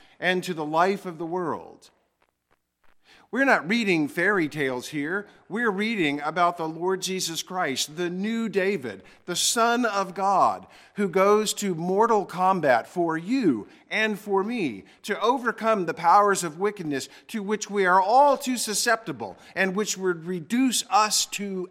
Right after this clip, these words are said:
ash if it were not for our hero. And the last and greatest of these opponents to Christ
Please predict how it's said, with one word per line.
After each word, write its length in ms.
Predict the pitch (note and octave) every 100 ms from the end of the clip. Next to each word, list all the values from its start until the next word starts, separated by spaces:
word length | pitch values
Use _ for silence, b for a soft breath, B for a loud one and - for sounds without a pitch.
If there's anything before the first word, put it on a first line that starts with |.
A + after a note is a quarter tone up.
| -
ash 560 | G3 E3+ A#2+ G2 - - B -
if 220 | F#3 F#3
it 160 | E3
were 140 | D#3 D#3+
not 340 | E3 E3 -
for 200 | E3 D#3
our 300 | C#3+ D#3 D3+
hero. 640 | D3 B3+ C#4+ E3 F2 E2+ - _ _ _ _ _ _ _ _ _ _ _ _ _ _ _ _ _ _ _ _
And 160 | D3+ F3+
the 100 | E3+
last 420 | F3+ G#3+ G#3+ -
and 160 | G3+ E3+
greatest 460 | F3+ G#3 G#3 -
of 100 | F#3+
these 220 | E3+ F#3 E3
opponents 520 | D3+ F#3 F3 E3 -
to 100 | D#3+
Christ 500 | - F3 D#3+ D3+